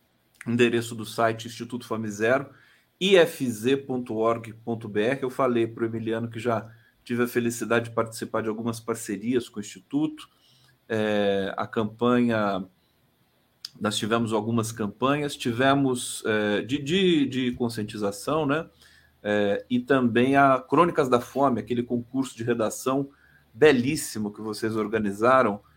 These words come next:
é, e que acho que tocou no ponto fundamental realmente de, do, do,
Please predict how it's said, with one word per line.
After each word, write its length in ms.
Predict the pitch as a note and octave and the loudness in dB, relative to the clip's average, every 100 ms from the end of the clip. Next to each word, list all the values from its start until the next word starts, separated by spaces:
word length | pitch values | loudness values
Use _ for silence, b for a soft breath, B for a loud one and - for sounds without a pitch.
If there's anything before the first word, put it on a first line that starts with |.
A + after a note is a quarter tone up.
| b b _ | b b _
é, 280 | A2+ A2+ A2+ | 4 4 4
e 140 | A#2 | 0
que 260 | A#2 - B2+ | -2 2 6
acho 260 | B2 C3 - | 8 6 0
que 120 | - | 0
tocou 320 | C3+ B2+ C#3 | 0 2 2
no 120 | C#3 | 2
ponto 360 | B2 - C#3 C#3 | 0 0 0 0
fundamental 760 | - D3+ D#3 D3+ B2+ B2+ C#3 | -4 2 2 2 2 6 6
realmente 540 | C3 A#2+ A#2 B2 C3+ B2 | 6 2 0 -2 -4 -6
de, 240 | C3+ C3+ | 0 0
do, 240 | B2 B2 A2+ | 0 -2 -2
do, 360 | A#2+ A2+ G#2+ | -2 -2 -4